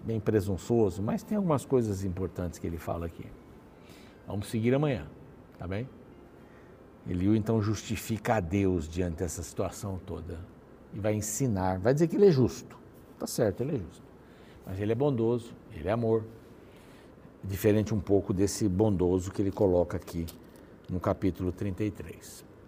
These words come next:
Vamos orar? Pai, nós queremos nos relacionar contigo, é, enxergando o maravilhoso Deus que tu és. Justo, compassivo,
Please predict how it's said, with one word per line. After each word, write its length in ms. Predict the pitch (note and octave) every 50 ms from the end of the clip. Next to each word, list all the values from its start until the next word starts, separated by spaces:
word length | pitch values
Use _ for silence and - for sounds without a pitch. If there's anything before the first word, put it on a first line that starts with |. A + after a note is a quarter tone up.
| - - - -
Vamos 240 | - B2 B2 A2 B2+
orar? 260 | C#3 D3+ E3 E3+ D3 - - - - - - - - - - - - - - - -
Pai, 340 | D3 D#3 D#3 A2+ F#2 D#2+ - -
nós 220 | C3 B2+ C3 C3 -
queremos 420 | - D3 C#3 D3+ D3 C#3+ B2+ B2
nos 160 | C3 A#2+ G#2
relacionar 520 | A#2 A#2+ A#2 A2+ - - A2 G#2+ A2 G#2+ -
contigo, 560 | - G2 F#2 - - A2+ A#2 A#2+ C3 C3+ B2+ - - - - - - - - - - - - - - - - - - - - - - - - - -
é, 400 | - - A2 G#2 G2 G2 F2+ E2+ E2+ - - - -
enxergando 880 | A#2 - - D#3+ D3 A#2 G#2+ B2 C#3+ D#3 D3 A2+ G2 G2 F#2+ F2+ F2+ G2+ - - - - - -
o 80 | - A2+
maravilhoso 720 | A2 A#2 B2 B2 G#2 A2 G#2 G2+ A#2 C3 C3+ A#2 G#2+ F#2+
Deus 320 | E2 F#2 G2 G2 F#2 -
que 80 | - -
tu 180 | - - F2+
és. 400 | E2 D#2+ E2 - - - - - - - - - - - - - - - - - - - - - - - - - - - - - - - - - - - - - -
Justo, 540 | - D#2 G2+ B2 A#2 - - - - - -
compassivo, 760 | - - - F#2+ F2 F#2+ - - - - A#2+ A#2 A#2 A2 G#2